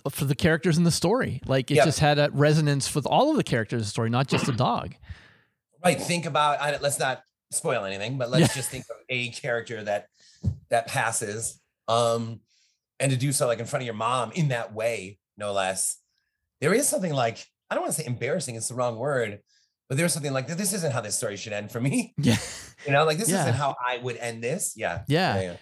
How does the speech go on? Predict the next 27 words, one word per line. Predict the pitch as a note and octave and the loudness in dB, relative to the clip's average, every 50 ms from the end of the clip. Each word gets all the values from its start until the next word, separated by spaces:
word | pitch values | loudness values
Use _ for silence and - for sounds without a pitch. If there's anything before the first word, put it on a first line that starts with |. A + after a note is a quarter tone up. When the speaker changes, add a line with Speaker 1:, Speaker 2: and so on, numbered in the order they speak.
| - _ - | -16 _ 2
Speaker 1:
There | G3 G#3+ | 4 4
also | G#3 A#3+ B3 - C#4+ | 6 4 4 4 2
f-, | B3 - - - - | 0 0 -2 -2 -2
th-, | D3+ E3 D#3+ | -2 -2 -2
th-, | - - - _ - - | -6 -10 -12 _ -8 -6
th-, | E3 F#3 F3+ - | -6 -6 -4 -4
it | E3+ - | -4 -2
also | - - B3 - - | 0 0 0 0 -2
feels | C4+ - B3+ G3+ D#3+ | -2 0 0 2 2
like | F3 D#3 - - | 2 0 2 2
you're, | D3 D3+ D3+ D3 C#3+ C#3 C3 - _ _ | 2 2 4 4 2 0 -2 -6 _ _
you're | - C#3+ C#3 C#3+ C#3+ C#3 B2 C3 C3+ - _ | -4 0 0 2 2 0 -2 -4 -8 -6 _
placing | - - E3+ E3+ F#3 - - F3+ D3+ | 0 2 4 4 4 4 4 2 2
a | C#3 | 2
burden | B2 A#2 C3+ C3 C3+ C3 B2 A#2 A2+ A2 - - _ _ _ _ _ _ _ _ _ | 4 4 4 4 4 2 -2 -2 -4 -6 -8 -14 _ _ _ _ _ _ _ _ _
on | C3+ C3 B2+ | 0 0 2
someone | A#2+ - - D#3 C3+ C3+ B2+ A#2+ | 2 2 2 2 2 2 2 2
else | A#2 B2 C3+ D3 - - | 2 2 2 2 0 -2
that | - C#3 | -2 0
you | C#3 C#3+ C#3 | 2 2 4
almost | C#3+ D3+ D3+ C3+ - | 4 4 4 2 2
feel | - C#3+ C3 | 2 2 0
guilty | A2+ - C3+ B2 A#2 - - | 2 2 0 0 0 0 0
about | A#2 A2 A2 A2 G2+ G#2 | 0 0 0 -2 -2 -2
doing. | B2 A#2 G#2+ G2+ G2+ G#2+ | -2 -2 -2 -2 -4 -4
Like, | A#2 A#2+ A2+ A#2 A#2 - | -2 -2 -2 -2 -2 0
you're, | C#3 C#3+ C#3 C#3 C3 | 2 4 4 4 4